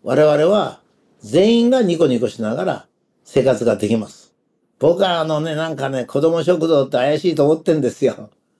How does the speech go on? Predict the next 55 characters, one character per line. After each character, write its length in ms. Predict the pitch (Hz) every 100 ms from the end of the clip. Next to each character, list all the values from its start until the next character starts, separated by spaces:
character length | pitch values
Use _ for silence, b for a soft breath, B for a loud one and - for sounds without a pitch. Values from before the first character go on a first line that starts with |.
| _ _
宣 360 | _ 160 185 190
伝 220 | 190 185
の 100 | 175
仕 60 |
方 220 | 139 170 175
も 60 |
怪 220 | 143 156
し 140 | 151 170
い 40 |
し 100 | -
ね。 280 | 139 117 - _ _ _ -
僕 220 | 147 240 254
は 160 | 175
あ 20 |
の、 180 | 151 147
あ 40 | 156
あ 80 | 165
い 120 | 165
っ 60 |
た 260 | 156 - 165
や 120 | 160
つ 120 | 143 139
は、 220 | 120 113 113 - _ _
い 40 | 147
ろ 100 | 156
ん 20 |
な 80 | 151
美 100 | 151
術 180 | 165 175
学 200 | 180 180
校 140 | 120
で 100 | 107
ね、 120 | 131
教 100 | 135 117
え 100 | 156
て 80 | 165
ま 120 | 170
し 60 | 156
た 60 |
か 80 | 110
ら 60 | 117
よ 80 |
く 60 | 127
知 80 | -
っ 20 |
て 80 | 147
ま 100 | 131
す 60 |
け 80 | -
ど、 100 | - _ b b _ -
ど 340 | 196 240 269
う 40 | 269
見 160 | 262
て 180 | 208 214
も、 300 | 220 247 208